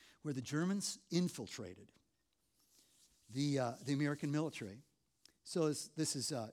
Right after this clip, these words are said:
Europe. This is right before the Battle of the Bulge. And,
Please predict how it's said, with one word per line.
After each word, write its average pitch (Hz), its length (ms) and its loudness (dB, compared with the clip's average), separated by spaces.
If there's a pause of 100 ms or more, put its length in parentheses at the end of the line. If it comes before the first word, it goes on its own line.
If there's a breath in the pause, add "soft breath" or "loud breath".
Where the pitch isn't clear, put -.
Europe. 190 320 4 (640 soft breath)
This 131 120 -4
is 143 60 0
right 175 200 6
before 202 200 0
the 160 60 2
Battle 156 260 2
of 127 40 -4
the 127 60 -4
Bulge. 202 480 2 (920 soft breath)
And, 160 360 4